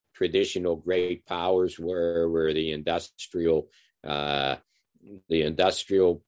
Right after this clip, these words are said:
powers were. Uh, and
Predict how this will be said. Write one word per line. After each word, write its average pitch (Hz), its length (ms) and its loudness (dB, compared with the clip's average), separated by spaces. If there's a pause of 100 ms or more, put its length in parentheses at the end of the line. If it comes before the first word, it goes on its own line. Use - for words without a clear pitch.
powers 87 540 0
were. 80 400 0 (440)
Uh, 76 520 -2 (320)
and 78 800 2